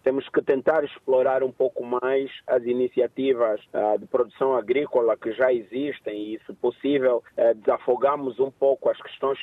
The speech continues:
fiscais e priorizarmos do ponto de vista do acesso a divisas os insumos agrícolas, porque Angola tem potencial nesse setor e os resultados podem ser imediatos. Há um capital adormecido que precisa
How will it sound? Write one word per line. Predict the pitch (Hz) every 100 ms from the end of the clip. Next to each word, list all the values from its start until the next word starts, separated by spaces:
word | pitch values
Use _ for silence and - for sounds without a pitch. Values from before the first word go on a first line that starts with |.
| -
fiscais | 117 - - 127 135 143 - _
e | - 185 208 233 208 147 -
priorizarmos | 139 139 131 131 127 170 151 131
do | 127
ponto | 151 139
de | 131
vista | 139 127
do | 113
acesso | 117 - 135 120
a |
divisas | 104 107 101 135 156 160 175 - _ - - -
os | 139 127
insumos | 143 - 208 185 127
agrícolas, | 110 104 113 107 101 98 -
porque | - -
Angola | 175 175 185 170
tem | - 160
potencial | 143 - 127 123 139 135
nesse | 139 135
setor | 127 120 135 151 156
e | 143
os | 123
resultados | 127 127 127 127 151 -
podem | - 143 131
ser | 120 135 123
imediatos. | 107 98 107 101 92 - _ _
Há | 147
um | 180
capital | 180 180 - 165 - 190 180
adormecido | 165 160 151 151 - 190 160
que | -
precisa | - 117 - 127 117